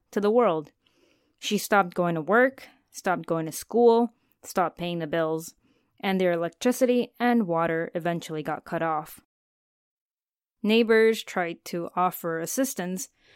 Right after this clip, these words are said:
but every time they reached out, they would get turned away by the older sister. Investigators later believe that the older sister had plans to end her and her sister's lives due to their life conditions. She was young, tired, stressed,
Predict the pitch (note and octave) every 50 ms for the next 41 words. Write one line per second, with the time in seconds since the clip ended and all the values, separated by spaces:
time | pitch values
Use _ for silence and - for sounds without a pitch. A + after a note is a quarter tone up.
0 | _ _ _ - A3+ A#3+ B3 B3+ C#4 B3+ - B3 A#3+ A#3 A#3 A3+ A3+ A3 A3 G#3+
1 | A3 A3 G#3 - - - F3 E3+ E3+ E3+ - - - _ - F3+ F3 F3 F3 E3+
2 | F3+ E3 - - - G3 F3+ F3 E3 E3 D#3+ F3+ F#3 F3 E3+ E3 D#3+ E3+ E3 D#3+
3 | E3 E3+ - F3+ F3 E3 E3+ E3+ - - G3+ G3 - - D#3 D3+ D3+ - _ _
4 | _ _ _ _ _ _ _ _ _ _ - A#3 A#3+ A#3 A3+ A#3 A#3+ - - B3
5 | A#3+ G#3+ G3+ G3+ F#3+ F#3+ - F#3 F3+ F3 F3+ E3 E3 E3+ F3 F3 E3+ E3 E3 E3
6 | D#3+ F3 F3 - F3+ F3 F3+ F3+ - - F#3 E3+ - - E3+ D#3 E3+ E3+ - _
7 | _ _ G3 G3 F#3+ F3+ F#3 - - - - E3+ E3+ F3 E3+ - - - G#3 G#3
8 | G3+ G3+ - - G3+ G3 D3+ F3 F#3+ E3+ - A3 G3+ - - F3 E3+ D3+ D#3+ D#3+
9 | D#3+ D#3 D#3 D#3+ D#3 E3 - _ _ - F#3 F#3 F3 - F3+ E3 E3+ E3 D#3+ D#3
10 | E3 E3 E3 E3 - - E3+ D#3+ E3+ F3+ E3+ - E3 D#3 D#3 - - - _ _
11 | _ _ _ _ _ _ _ _ _ _ _ - - A#3 A3 G#3+ F#3 G3 G#3+ A3+
12 | A3+ F#3 E3 D#3 D3+ - _ _ _ - - F#3+ F#3+ F#3+ F#3 D#3+ D3 D3 - -
13 | _ _ _ _ _ _ - - - - - E3 E3+ D#3+ - - - - -